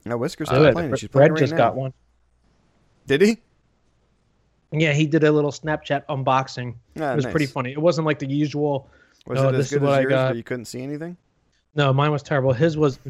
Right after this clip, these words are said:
Speaker 1: <laughs>
Speaker 2: open the box, lift the, you know, crumbled, you know, newspaper,
Speaker 1: Right.
Speaker 2: ra-, uh, you know, like, stuffing, and then he went, just went like, "Ah!" <laughs> That was it.
Speaker 1: Oh, nice. That's cool.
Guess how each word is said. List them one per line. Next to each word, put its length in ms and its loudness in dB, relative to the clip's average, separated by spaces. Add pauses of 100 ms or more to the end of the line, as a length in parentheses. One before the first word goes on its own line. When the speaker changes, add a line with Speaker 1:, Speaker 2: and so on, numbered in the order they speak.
(240)
Speaker 1:
<laughs> 340 -14
Speaker 2:
open 240 0
the 80 2
box, 500 0
lift 380 -2
the, 420 0
you 80 -6
know, 160 -4
crumbled, 460 -4 (300)
you 120 -6
know, 120 -2
newspaper, 760 -2
Speaker 1:
Right. 260 -8
Speaker 2:
ra-, 260 -4
uh, 20 0
you 140 -2
know, 220 -4
like, 180 -6 (240)
stuffing, 540 -4 (400)
and 80 -2
then 80 2
he 60 2
went, 140 -2
just 140 -6
went 120 0
like, 260 -8
"Ah!" 680 0 (220)
<laughs> 220 -20
That 160 -8
was 160 -4
it. 220 -6 (320)
Speaker 1:
Oh, 220 -4
nice. 420 -10 (140)
That's 220 -18
cool. 180 -18